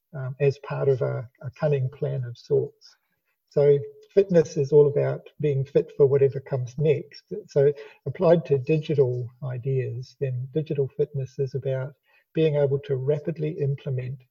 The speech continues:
good systems in response to emerging, um, situations, and then to iteratively evolve those rapidly as the cris-, as the crisis emerges or as,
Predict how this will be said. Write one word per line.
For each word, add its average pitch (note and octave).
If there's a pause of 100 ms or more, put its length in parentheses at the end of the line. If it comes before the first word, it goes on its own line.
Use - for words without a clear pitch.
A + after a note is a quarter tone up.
(240)
good C3+ (160)
systems C3+ (300)
in C#3
response C3+
to C3+
emerging, C3 (520)
um, B2+
situations, C3
and C#3+
then D3
to C#3 (120)
iteratively C#3+
evolve C3
those B2 (140)
rapidly C#3
as B2+
the C3+
cris-, - (120)
as C3+
the C3
crisis D3
emerges C#3
or C3
as, A#2+